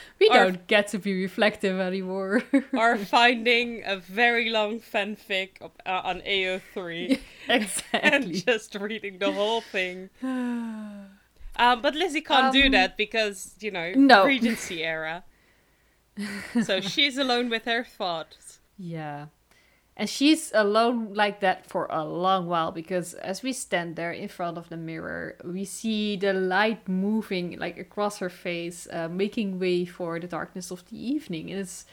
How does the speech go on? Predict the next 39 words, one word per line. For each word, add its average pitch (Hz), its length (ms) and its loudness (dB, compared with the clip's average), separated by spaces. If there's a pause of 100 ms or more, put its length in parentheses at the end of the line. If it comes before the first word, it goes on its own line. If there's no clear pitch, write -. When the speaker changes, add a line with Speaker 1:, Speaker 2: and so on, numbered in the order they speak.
(300)
Speaker 1:
really 180 400 0
nice. 240 380 0
And 190 120 0
of 196 140 -8
course, 247 340 -2
we've 220 160 -4
seen 185 480 -4
this 196 240 -4
trick, - 520 -10
this 180 180 -10
particular 202 480 -4
trick, - 420 -14
uh, 165 320 0
before 180 600 2
when 165 180 -4
she 165 220 -10
was 156 240 -6
on 160 80 -8
the 170 60 -6
swing 240 420 -4
and 185 120 -4
Speaker 2:
Yeah. 214 100 -6
Speaker 1:
time 160 220 -4
just - 300 -12 (360)
kept 196 260 -2
passing. 185 500 2
We 175 100 -2
had 180 240 0
different, 180 640 -4
uh, 180 180 0
weather 208 260 2
circumstances, 175 880 -6
and 185 140 -8
now 180 220 2
it's 180 240 -8
the 185 180 -4
light 175 240 0
changing 170 540 -8
from 160 400 -8